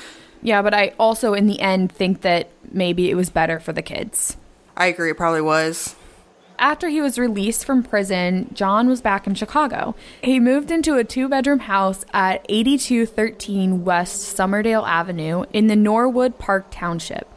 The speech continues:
Speaker 1: John made quick friends with his neighbors, Edward and Lily Grexa, and hung out with them frequently. He would join them for poker nights at their house and even spent Christmas with them. Edward and Lily were completely unaware of the true identity of the man they were spending their time with.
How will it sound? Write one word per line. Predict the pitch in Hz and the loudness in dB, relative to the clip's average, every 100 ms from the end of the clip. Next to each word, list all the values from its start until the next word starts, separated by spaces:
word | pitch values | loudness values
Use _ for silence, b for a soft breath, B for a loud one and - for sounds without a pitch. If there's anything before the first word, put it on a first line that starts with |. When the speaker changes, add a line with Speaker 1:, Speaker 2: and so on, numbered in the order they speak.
| B B B 202 | B B B -4
Speaker 1:
John | 226 226 320 | 0 2 2
made | 311 233 - | 2 0 -2
quick | 262 277 | -6 -6
friends | - 202 190 196 | -4 -2 0 -2
with | 196 | -2
his | 220 208 | 0 0
neighbors, | 175 175 175 175 - | 0 0 0 0 0
Edward | - 208 247 285 | 0 0 2 0
and | - 208 196 | 2 0 2
Lily | 190 190 196 | 0 0 -2
Grexa, | - 190 - - - - B B B | -2 -6 -6 -8 -6 -8 B B B
and | 196 | -4
hung | 196 214 | 0 0
out | 220 - | 0 -2
with | 202 | -2
them | 202 190 | -2 -2
frequently. | - 185 - - - 233 - B B B | -2 -4 -4 -6 -4 -6 -8 B B B
He | - 233 | 0 2
would | 220 | 2
join | 208 208 226 | 2 2 2
them | 240 240 | 2 2
for | 220 | 0
poker | 208 - 214 285 | -4 -4 -2 0
nights | 285 294 | 2 0
at | 311 | 0
their | 320 311 | 0 0
house | 190 196 208 - - | 0 0 0 -4 -4
and | 202 196 190 - | 0 0 0 0
even | 220 277 | 2 2
spent | 285 262 202 | 2 0 -2
Christmas | - 196 - 196 - | -4 -4 -4 -6 -4
with | 202 | -6
them. | - - 226 - B B - | -4 -4 -4 -4 B B -2
Edward | 226 254 330 | 0 0 0
and | 370 262 | 2 4
Lily | 214 202 202 202 | 4 4 2 2
were | 196 | -2
completely | 185 196 190 - 214 247 240 | -2 -2 -2 -4 -4 0 0
unaware | - 226 254 208 180 180 | 0 0 2 2 2 2
of | 180 | 0
the | 185 | -2
true | - - 220 | -6 -2 0
identity | 247 226 185 180 180 170 | 2 0 -2 0 -2 -2
of | 185 | -2
the | 202 | -2
man | 196 170 170 170 | 0 0 0 -2
they | 180 | -2
were | 180 | -2
spending | 180 - 185 175 | -2 -6 -4 -2
their | 170 170 | -4 -4
time | - 202 190 | -4 -4 -4
with. | - - | -8 -10